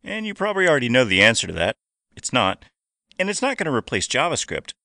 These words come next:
but it will give the "We're a Microsoft shop, and we use what Microsoft supports" crowd an adoption path for their aging web forms implementations.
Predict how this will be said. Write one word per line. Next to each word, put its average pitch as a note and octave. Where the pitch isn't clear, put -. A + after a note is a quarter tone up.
but F3
it F#3+
will F#3
give C#3
the G#2+
"We're C3
a A2+
Microsoft -
shop, -
and A2+
we F#3+
use G2+
what -
Microsoft B2+
supports" -
crowd F2+
an C#3+
adoption F3+
path -
for C3
their C3+
aging A2
web F2+
forms B2
implementations. D3